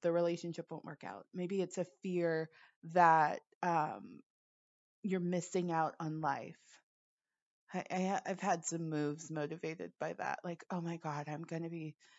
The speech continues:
stuck in the suburbs now, post-pandemic, in my forties." I'm like,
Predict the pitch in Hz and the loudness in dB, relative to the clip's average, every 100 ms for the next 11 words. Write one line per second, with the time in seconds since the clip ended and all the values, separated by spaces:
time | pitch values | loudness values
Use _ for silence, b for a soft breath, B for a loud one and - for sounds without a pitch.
0 | b - - - - 202 190 - - - | b -16 -14 -6 2 2 2 -8 -16 -20
1 | _ _ _ _ _ _ - 185 175 - | _ _ _ _ _ _ 0 2 2 0
2 | - - 196 180 175 147 175 185 - 180 | -4 8 10 10 8 4 0 -8 -12 -4
3 | 156 160 170 175 - 170 185 - 175 165 | 4 4 6 2 2 2 0 -2 -4 -2
4 | 165 170 175 - - 190 175 165 180 160 | -2 -2 -4 -4 -6 -4 -2 -4 -2 -4
5 | 160 180 202 208 202 | -2 -4 -4 -6 -6